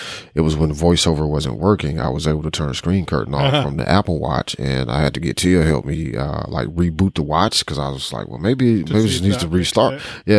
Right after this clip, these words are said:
Speaker 1: and then after that didn't work, that's when I went and read the release notes on the beta version. It was like, "Oh,
Speaker 2: <laughs>
Speaker 1: well, that's, that's what happens. You should read the notes first before you push upgrade."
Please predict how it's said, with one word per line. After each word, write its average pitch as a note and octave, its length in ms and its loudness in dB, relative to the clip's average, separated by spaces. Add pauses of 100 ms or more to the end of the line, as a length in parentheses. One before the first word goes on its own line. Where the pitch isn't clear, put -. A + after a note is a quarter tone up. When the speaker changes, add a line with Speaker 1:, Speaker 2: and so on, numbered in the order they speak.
Speaker 1:
and F2 180 2
then B2 240 6
after F#2+ 280 4
that F#2+ 160 4
didn't E2 180 0
work, D2+ 180 -4
that's D2+ 180 -2
when D#2 80 -6
I E2 80 -4
went D2+ 140 -4
and D2 100 -4
read C#2+ 200 -2
the C#2+ 260 0
release D2+ 380 2
notes D2 240 0
on D2 120 0
the C#2+ 60 -4
beta D#2 280 2
version. C#2+ 400 -2
It - 20 -6
was E2 100 -8
like, - 200 -6 (220)
"Oh, E2 400 2
Speaker 2:
<laughs> - 40 -6
Speaker 1:
well, D#3 760 0
that's, - 220 -4 (260)
that's - 160 -12
what E2+ 120 2
happens. G#2 380 2
You E2+ 80 -6
should D2 220 -4
read E2+ 140 0
the - 100 -10
notes G2+ 300 2
first D#3+ 440 2
before E2 360 -2
you D2+ 100 -10
push - 260 -2
upgrade." - 540 -8